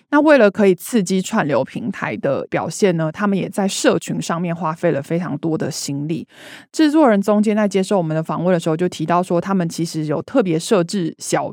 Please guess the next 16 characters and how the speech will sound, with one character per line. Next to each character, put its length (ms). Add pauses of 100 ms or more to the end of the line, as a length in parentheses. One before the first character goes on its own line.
编 260 (360)
来 340
负 160
责 220
这 180
些 300
上 240
传 280
到 220
社 240
群 140
网 180
站 240
的 260
素 300
材， 340